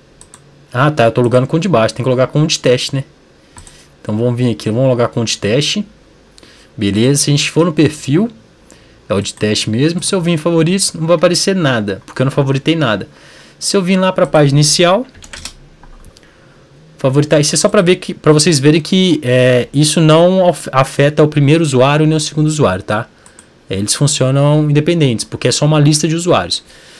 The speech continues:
Se eu vim em favoritos, eu favoritei só aquele. Se você vir lá no banco de dados em restaurante, você vai ver que esse restaurante aqui, restaurante um,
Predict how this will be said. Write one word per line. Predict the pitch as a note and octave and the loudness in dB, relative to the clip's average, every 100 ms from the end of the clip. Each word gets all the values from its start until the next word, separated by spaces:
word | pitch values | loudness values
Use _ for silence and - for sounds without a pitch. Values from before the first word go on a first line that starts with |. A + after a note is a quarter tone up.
| - | -16
Se | - | -2
eu | F#3+ | 0
vim | D#3 E3+ F3 - D#3 | 2 2 0 -4 -2
em | |
favoritos, | D#3+ F#3 F3+ G3 - | 0 2 2 2 0
eu | F3 | -6
favoritei | D#3 F#3 F#3 G3+ | -4 -4 0 0
só | - | 2
aquele. | G#3+ - A2+ F#2+ - - _ | 0 0 -2 -2 -8 -20 _
Se | - G3 | -8 -2
você | G3+ A3 | 0 0
vir | F3 G3 | 2 2
lá | A3 | 2
no | A3+ | 2
banco | F#3 D3+ | 0 0
de | |
dados | C3 A#2+ A2+ | 2 2 2
em | C3 | 0
restaurante, | D#3 D3 D#3+ F3+ F#3 | 0 2 0 0 -2
você | F3+ | 0
vai | E3+ | 2
ver | C#3+ B2 | 2 -2
que | - - - - | -2 -6 -6 -2
esse | F#3+ - | 0 0
restaurante | E3 D3 B2 A2+ - | -2 0 0 0 -2
aqui, | |
restaurante | C3+ A#2+ A#2+ A2 - | -2 0 -2 -2 -2
um, | G3 | -4